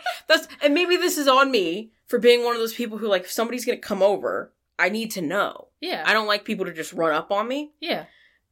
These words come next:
Speaker 2: And it, after a certain lull, it begins to feel like I'm being run up on. <laughs> Like I'm prepared for someone
Speaker 1: Well,
Speaker 2: to come.
Speaker 1: do know I would never do that.
Speaker 2: Thank you.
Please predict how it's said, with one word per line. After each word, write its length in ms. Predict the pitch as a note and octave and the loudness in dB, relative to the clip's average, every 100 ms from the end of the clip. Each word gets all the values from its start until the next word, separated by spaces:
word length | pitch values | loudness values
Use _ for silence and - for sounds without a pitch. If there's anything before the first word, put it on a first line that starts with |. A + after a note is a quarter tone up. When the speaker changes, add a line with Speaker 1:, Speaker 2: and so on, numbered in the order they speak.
| _ | _
Speaker 2:
And 240 | G#3 G3 - - | 0 0 -2 0
it, 260 | G3+ - _ _ _ _ _ _ | 0 -2 _ _ _ _ _ _
after 300 | F#3 G#3+ C4 | -2 0 0
a 40 | A#3 | 0
certain 500 | - A3 G3+ F#3+ F3+ _ _ _ _ _ - | 0 -2 -2 -6 -12 _ _ _ _ _ -8
lull, 520 | F#3+ F3+ F3+ A3+ B3 | 0 4 6 6 4
it 120 | G3+ | 0
begins 360 | A3 F#3+ G#3+ G3+ | 0 0 0 -2
to 100 | F#3 | -8
feel 220 | F#3+ F3+ | -4 0
like 140 | E3 D#3+ | 2 0
I'm 160 | D#3 | 0
being 240 | D3+ C#3+ D3 | -2 -4 0
run 200 | E3 E3+ | 2 2
up 200 | - - | -2 -6
on. 220 | - C#3 | -6 -6
<laughs> 60 | - - - _ | -8 -10 -20 _
Like 140 | F#3 G#3 | -2 0
I'm 140 | G#3+ | 0
prepared 460 | A3+ - - G#3+ A3 | -2 0 2 2 0
for 100 | B3+ | -4
someone 240 | A#3+ B3 | 2 4
Speaker 1:
Well, 100 | A#3 | 4
Speaker 2:
to 60 | - | 4
come. 180 | E4+ E4 | 2 4
Speaker 1:
do 60 | |
know 160 | C#4 G#3+ | 4 4
I 140 | G#3 | 4
would 140 | G#3+ G3 | 0 -2
never 240 | F#3+ E3 | -4 -8
do 120 | D#3+ D#3 | -14 -16
that. 240 | - - - | -18 -16 4
Speaker 2:
Thank 260 | D#4 C4+ | 4 4
you. 120 | - | -2